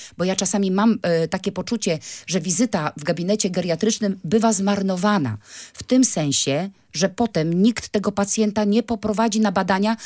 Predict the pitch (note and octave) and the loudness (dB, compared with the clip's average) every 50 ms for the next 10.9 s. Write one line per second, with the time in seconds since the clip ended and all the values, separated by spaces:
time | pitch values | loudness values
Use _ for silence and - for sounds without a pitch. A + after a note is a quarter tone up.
0 | - - - - G#3 G#3+ G#3 - - - C#4+ C#4 A#3 A3+ G#3 G#3+ A3+ A#3+ G3+ A#3 | -14 -10 -2 -2 -2 -2 -2 -6 -4 0 2 4 4 4 4 4 4 4 2 0
1 | A3+ - - G#3+ B3 C4 C4 C4 - _ _ _ _ _ _ - F#3+ - - A#3+ | -2 -2 0 2 2 2 2 -2 -6 _ _ _ _ _ _ -20 -16 -2 2 4
2 | A#3 A#3+ C4+ C#4 A#3 G3+ G3 G3 G3 - - - - - - - - A3+ A3 A#3 | 6 6 6 4 2 0 0 0 -2 -4 -8 -12 -6 -6 -4 -2 0 0 0 2
3 | B3 C4 B3+ A#3+ A#3 G#3+ G#3 - - A3 G#3+ G#3+ A3+ G#3+ G#3 - A3+ A3+ A3 A3 | 4 4 4 4 2 0 0 0 -2 -4 -4 -4 -4 -6 -4 -2 -2 0 0 0
4 | G#3+ - - A3 G3+ G#3+ G#3 - G#3+ G#3 G#3 - - A3 G#3+ G#3+ G#3 G3 D#3+ G3 | 0 -2 -2 -4 -4 -4 -2 -2 -2 -2 -2 -2 -2 -2 0 0 -2 -2 -4 -6
5 | - - G3+ F#3 A3+ A#3 A#3+ G#3+ F#3+ A#3 A#3 F3+ F#3+ G3 G3+ A#3 C4+ - - - | -6 -4 -2 2 4 4 4 4 2 2 0 0 0 0 0 0 0 -2 -6 -14
6 | - - - - - - F3+ - A#3+ A#3 A#3+ A#3+ A3+ - - - A3+ F#3+ E3 C#3+ | -16 -18 -20 -20 -6 -2 2 4 4 4 6 4 4 2 2 0 0 0 0 -2
7 | C3+ C3+ - - _ _ _ - A3 G#3+ - A#3 A3 G#3+ - _ _ - - - | -4 -6 -10 -16 _ _ _ -6 -4 -2 0 -2 -2 -2 -8 _ _ -10 -6 -4
8 | B3 A#3+ - A#3 A3+ A3+ A#3 A3+ - - _ - G#3 G3+ - A3+ G#3 G3+ A3+ A3+ | -4 -2 2 2 4 4 4 2 -2 -6 _ -6 -6 -4 -2 -2 -2 0 0 0
9 | G3 G#3+ - - - - G#3 - - A3 A3 G#3+ G#3 G3 G3 - G3 G3 - G3 | 0 -2 -4 -4 -6 -6 -4 0 2 2 4 4 2 2 0 -2 -4 -2 -2 -4
10 | E3+ F3+ F3+ F#3 D#3+ F3+ F3+ F3+ F3 F3 E3+ D#3 - - D#3 C#3 A#2 | -4 -4 -4 -4 -2 0 0 0 0 0 -2 -2 -2 -2 -4 -6 -8